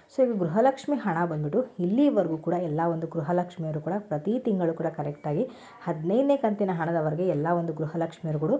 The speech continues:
ಆ, ಮೂವತ್ತು ಸಾವಿರ ರೂಪಾಯಿನ ಪಡ್ಕೊಂಡಿದ್ರು. So ಅದಾದ ಮೇಲೆ ಮೂರು ತಿಂಗಳು ಬ್ಯಾಲೆನ್ಸನ್ನು ಇಟ್ಕೊಂಡ್ಬಿಟ್ಟು ಗೃಹಲಕ್ಷ್ಮಿ ಹದಿನಾರನೇ ಕಂತಿನ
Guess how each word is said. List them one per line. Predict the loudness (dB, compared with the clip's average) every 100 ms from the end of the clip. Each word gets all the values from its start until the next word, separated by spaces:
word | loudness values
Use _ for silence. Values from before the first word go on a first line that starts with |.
| -2 -16 -16 -4 0
ಆ, | 2
ಮೂವತ್ತು | 6 6 6 2
ಸಾವಿರ | 2 4 6 4
ರೂಪಾಯಿನ | 2 0 -2
ಪಡ್ಕೊಂಡಿದ್ರು. | 0 0 0 -2 -2 -8 -14 -10 -2
So |
ಅದಾದ | 0 2 2 4 2
ಮೇಲೆ | 2 0 0 -2 0
ಮೂರು | 4 4 4
ತಿಂಗಳು | 2 2 2
ಬ್ಯಾಲೆನ್ಸನ್ನು | 0 -2 0 2 0 -2 -4 -4
ಇಟ್ಕೊಂಡ್ಬಿಟ್ಟು | -4 -4 -2 -2 -2
ಗೃಹಲಕ್ಷ್ಮಿ | -2 0 -2 -2 -4
ಹದಿನಾರನೇ | -4 -2 -2 -2 -4
ಕಂತಿನ | -6 -8